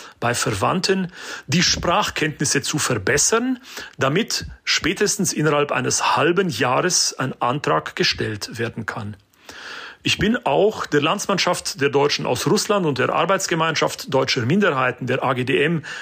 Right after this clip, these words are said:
sehr dankbar, dass sehr schnell und sehr spontan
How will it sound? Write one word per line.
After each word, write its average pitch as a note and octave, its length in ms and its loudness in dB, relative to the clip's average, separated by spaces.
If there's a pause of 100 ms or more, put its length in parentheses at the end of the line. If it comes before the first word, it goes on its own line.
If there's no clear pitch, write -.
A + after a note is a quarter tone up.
sehr G3 360 2
dankbar, F3+ 460 0
dass C3+ 240 2
sehr D#3+ 400 2
schnell E3+ 400 0
und C3 140 -2
sehr C3+ 240 2
spontan C#3+ 680 0